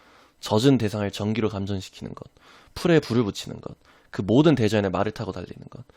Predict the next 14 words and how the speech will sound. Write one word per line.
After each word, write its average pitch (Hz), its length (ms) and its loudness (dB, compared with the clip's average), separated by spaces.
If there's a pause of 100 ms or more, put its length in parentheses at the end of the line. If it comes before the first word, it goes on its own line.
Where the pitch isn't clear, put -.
(200)
이 98 80 -8
모든 135 340 0
것이 113 160 0
하이랄에선 110 460 -6
가능합니다. - 540 -10 (1000)
액션의 196 340 2
짜릿함에 180 380 4
대해서 147 180 2
언급하자면 110 460 -4
특히 - 240 -8
두드러지는 98 480 -2
건 135 240 -12
수직적인 151 440 -2
움직임입니다. - 600 -12